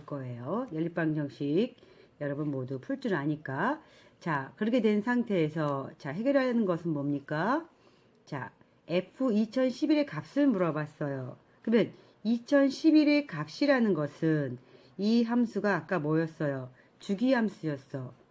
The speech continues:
오가, 주기가 오가 되는 함수라는 것이지.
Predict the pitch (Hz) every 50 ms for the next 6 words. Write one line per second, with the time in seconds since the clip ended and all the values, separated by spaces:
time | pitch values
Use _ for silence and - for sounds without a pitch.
0 | _ _ _ _ _ _ _ - 175 170 175 180 185 180 175 208 214 220 226 226
1 | 233 233 233 _ _ - _ _ _ _ _ _ _ _ _ _ _ _ _ -
2 | - - - - _ - - - - 165 151 170 170 185 - 151 165 185 214 247
3 | 220 240 226 214 196 185 165 - 160 156 156 143 143 139 131 135 131 - 147 151
4 | 233 294 320